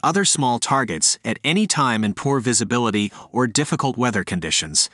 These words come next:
The complex is based on the A G M one one four K Hellfire two missile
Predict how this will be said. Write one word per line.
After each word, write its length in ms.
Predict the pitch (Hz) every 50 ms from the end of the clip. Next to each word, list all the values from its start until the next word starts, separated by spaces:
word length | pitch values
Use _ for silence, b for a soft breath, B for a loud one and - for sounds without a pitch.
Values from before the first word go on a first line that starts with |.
| b b b b b -
The 80 | 117
complex 580 | - - - 151 165 156 - 160 147 139 - -
is 140 | 117 101 -
based 360 | - 123 123 131 123 - -
on 140 | 113 101 98
the 140 | 98 92 -
A 220 | 120 135 151 160
G 260 | 139 - 131 123 120
M 220 | 117 110 101 101 101
one 260 | 98 95 95 95 95
one 280 | 98 107 127 143 151 143
four 340 | - - 139 139 143 139
K 300 | - - - 139 131 127
Hellfire 680 | 113 101 127 123 120 - - 95 85 82 76 76 73 - _ _
two 200 | - - - 160
missile 500 | 165 160 147 131 - - 92 73 67 -